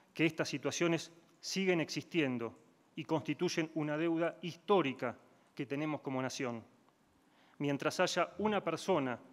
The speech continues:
viviendo en un hospital por motivos de salud mental, hay un derecho vulnerado, hay una libertad menos, hay un dolor que persiste.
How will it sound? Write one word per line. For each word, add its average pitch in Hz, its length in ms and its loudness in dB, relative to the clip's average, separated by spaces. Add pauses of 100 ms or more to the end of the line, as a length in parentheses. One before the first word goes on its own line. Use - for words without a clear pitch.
(260)
viviendo 160 440 4
en 160 80 4
un 170 100 6
hospital 160 400 2
por 151 120 0
motivos 139 380 -2
de 131 60 -2
salud 135 260 0
mental, 165 520 2 (640)
hay 143 160 2
un 147 100 0
derecho 147 320 -2
vulnerado, 151 680 2 (640)
hay 160 180 4
una 147 140 -2
libertad 131 480 0
menos, 160 560 -6 (420)
hay 143 140 0
un 139 100 -4
dolor 131 240 -2
que 139 80 -6
persiste. 120 540 -10